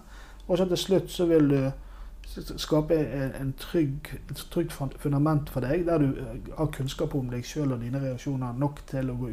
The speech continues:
ut og si, "Hei verden, så vil jeg ha det.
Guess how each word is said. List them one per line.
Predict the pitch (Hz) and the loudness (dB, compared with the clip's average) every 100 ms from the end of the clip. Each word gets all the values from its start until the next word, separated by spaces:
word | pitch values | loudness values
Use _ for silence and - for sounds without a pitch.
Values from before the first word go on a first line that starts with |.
| 135 | 0
ut | 127 - | -2 -4
og | 117 120 - - - | -6 -6 -10 -16 -10
si, | - 127 117 - | -4 -4 -4 0
"Hei | 165 | 2
verden, | 147 131 131 131 139 | 4 2 0 -4 -2
så | 190 165 | 0 2
vil | 131 | 2
jeg | 147 | 0
ha | 117 | -2
det. | 104 | -6